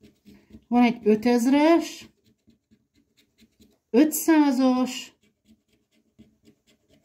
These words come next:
ötmilliós, ötmilliós, ötvenezres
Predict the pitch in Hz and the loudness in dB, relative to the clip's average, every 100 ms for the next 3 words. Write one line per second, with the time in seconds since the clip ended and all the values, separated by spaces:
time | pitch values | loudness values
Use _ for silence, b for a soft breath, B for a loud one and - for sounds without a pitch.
0 | _ _ _ - _ _ _ _ - 220 | _ _ _ -20 _ _ _ _ 0 0
1 | 240 302 320 302 294 269 254 247 247 - | 4 2 4 2 0 0 -2 0 -2 -6
2 | - - _ _ _ _ _ _ _ _ | -16 -20 _ _ _ _ _ _ _ _
3 | _ _ _ _ _ _ _ _ _ - | _ _ _ _ _ _ _ _ _ 2
4 | 214 220 262 269 285 302 320 339 339 302 | 2 4 2 4 2 2 2 0 -2 -6
5 | - - _ _ _ _ _ _ _ _ | -16 -20 _ _ _ _ _ _ _ _
6 | _ _ _ _ _ _ _ _ _ _ | _ _ _ _ _ _ _ _ _ _
7 | _ _ - _ _ _ - 226 302 320 | _ _ -20 _ _ _ 0 0 2 2
8 | 320 294 233 254 254 247 240 - - | 4 2 0 -2 0 0 -2 -8 -18